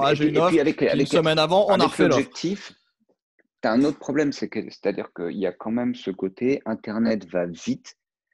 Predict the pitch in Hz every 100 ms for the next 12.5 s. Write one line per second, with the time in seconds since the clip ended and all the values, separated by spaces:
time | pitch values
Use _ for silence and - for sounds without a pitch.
0 | _ - 95 92 92 90 87 - 101 95
1 | 101 95 - 170 82 78 - - - 113
2 | 113 120 - - 73 - - - 101 120
3 | 101 87 90 - - 101 113 101 107 104
4 | 92 90 90 87 127 131 95 87 76 -
5 | 82 82 82 78 85 - - _ - 123
6 | 123 147 135 135 185 180 147 160 151 147
7 | 135 139 147 143 139 - - - - 110
8 | 95 113 113 104 107 - 190 - - -
9 | _ - - - - - 117 143 151 165
10 | - 127 147 151 - 110 104 107 208 -
11 | - _ 95 - 120 - 139 190 196 -
12 | 107 113 - 202